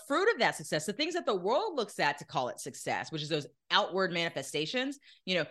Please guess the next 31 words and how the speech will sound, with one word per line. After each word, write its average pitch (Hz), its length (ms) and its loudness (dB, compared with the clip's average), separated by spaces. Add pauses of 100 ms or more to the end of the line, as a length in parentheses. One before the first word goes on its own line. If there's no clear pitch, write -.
(140)
those 269 340 4
are 392 80 2
things 214 260 -2
that 160 120 0
happen 220 560 0
as 175 300 2
you 160 100 -4
go, 196 340 4
as 151 220 2 (220)
you'll 165 200 2
know, 156 160 -4
you 170 100 0
know, 135 100 -4
you 143 160 -4
will, 147 140 -2 (140)
you 147 120 -6
will 131 120 -4
start 135 280 -4
to 127 60 -16
see 151 160 -6
those 139 200 -4
things 139 260 -6
happen 147 380 -2
as 131 180 0
you 123 80 -10
continue. 226 480 -4 (300)
But 190 180 0
those 247 400 6
aren't 202 260 2
your 175 160 6
success. - 760 -6